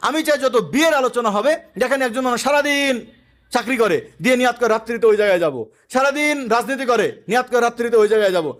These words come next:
সারাদিন খেলাধুলা করে, নিয়াত করে রাত্রিতে প্রতিতর্কা যাব। প্রত্যেকটা ছেলে, প্রত্যেকটা মানুষ কিন্তু নারীর কাছে যাওয়ার জন্য সারাদিন প্ল্যান করে।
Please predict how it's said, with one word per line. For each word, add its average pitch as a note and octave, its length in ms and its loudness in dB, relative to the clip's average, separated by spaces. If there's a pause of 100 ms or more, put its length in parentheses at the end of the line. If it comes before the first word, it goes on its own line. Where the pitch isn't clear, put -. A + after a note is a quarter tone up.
সারাদিন C4+ 400 -2
খেলাধুলা B3+ 380 0
করে, G#3 300 -2 (120)
নিয়াত C4+ 240 0
করে C4+ 80 0
রাত্রিতে B3 360 -2
প্রতিতর্কা A3+ 440 -2
যাব। E3 220 0 (200)
প্রত্যেকটা D#4+ 460 -2
ছেলে, D4+ 280 0
প্রত্যেকটা C4+ 400 -2
মানুষ B3 280 -2
কিন্তু C4 180 -4
নারীর A#3 300 -2
কাছে C4 200 -2
যাওয়ার B3 260 2
জন্য A#3 180 -6
সারাদিন B3 400 -2
প্ল্যান G#3+ 260 -2
করে। E3 280 -2